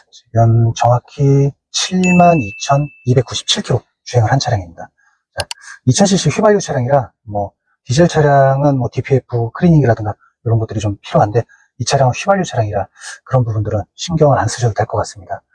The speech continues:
차량 뭐 팔 년 차인데 이 정도면 쓰실만 하지 않을까, 어, 저는 추천해 드리는데, 또 단점이 요즘은 전부 다 터치를 많이 쓰시잖아요. 근데 이건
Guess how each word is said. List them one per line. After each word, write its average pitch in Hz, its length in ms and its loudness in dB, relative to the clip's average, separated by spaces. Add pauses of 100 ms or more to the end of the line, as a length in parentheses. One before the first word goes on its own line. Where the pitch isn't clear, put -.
(280)
차량 165 340 2 (560)
뭐 127 140 -4
팔 208 140 0
년 233 100 4
차인데 214 240 0
이 147 40 2
정도면 170 300 2
쓰실만 185 720 0
하지 - 200 -4
않을까, 117 400 -2 (220)
어, 117 140 -2
저는 120 200 -2
추천해 170 320 0
드리는데, 120 400 -2 (540)
또 147 80 -12
단점이 135 640 2 (100)
요즘은 160 360 4
전부 135 240 -2
다 139 120 0
터치를 - 320 -8
많이 107 160 0
쓰시잖아요. 113 520 -10 (460)
근데 110 120 -2
이건 104 240 -6